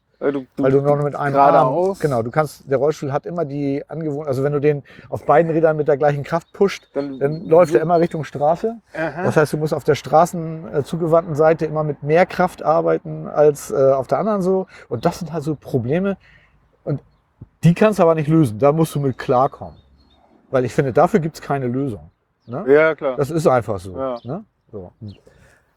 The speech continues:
Speaker 2: Aber ich finde so, dass Fußgänger auch wissen dürfen, dass das ein, für einen Rollstuhlfahrer ein Problem ist. Ne? Dass wenn der vor einem so rumeiert, dann ist der nicht besoffen, sondern der hat gerade ein Problem,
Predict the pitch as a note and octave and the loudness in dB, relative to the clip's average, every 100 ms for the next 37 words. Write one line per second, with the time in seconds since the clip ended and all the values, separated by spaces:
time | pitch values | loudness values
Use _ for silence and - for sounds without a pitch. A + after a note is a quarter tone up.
0 | _ _ C#3+ C#3+ G3 F#3 E3 D#3+ D#3 - | _ _ 0 2 2 2 4 2 0 -6
1 | G#3 D#3+ D3 - - _ _ _ _ - | -6 -2 -2 -6 -20 _ _ _ _ -20
2 | _ _ A2 _ G#3+ F3+ _ - - F3 | _ _ _ _ -20 -20 _ -20 -8 -4
3 | G#3 - F#3 F#3+ E3 D3+ G3 G3 E3 E3+ | -4 -4 -6 -2 -2 0 -2 -2 0 0
4 | E3+ C#3+ C3+ F3 D#3 - E3 D3+ D#3 C3+ | 2 -2 0 0 0 -4 -8 -6 -6 2
5 | D3 F3+ F#3 F#3 D#3+ D#3 E3 C#3+ D3 D3+ | 2 2 0 2 2 0 -8 -6 -6 -6
6 | F#2+ - _ - - - - C#3+ E3 C#3+ | -10 -16 _ -20 -20 -20 -12 -6 -2 2
7 | D3 C#3 E3+ E3+ C#3 F3 E3 D#3 C3+ B2+ | 2 4 6 6 4 -2 0 -2 0 0
8 | E3+ F#3 E3 D#3+ D3 D#3 - D#3 D3 D3 | 0 2 0 2 -2 -2 0 0 -2 -2
9 | B2 D#3+ G3+ D#3+ D#3 D3 C#3+ D3+ D3+ D3+ | 4 4 4 0 0 2 2 2 0 -2
10 | D3 - C#3 C#3 E3+ F3 | -4 -6 -6 -4 -4 -4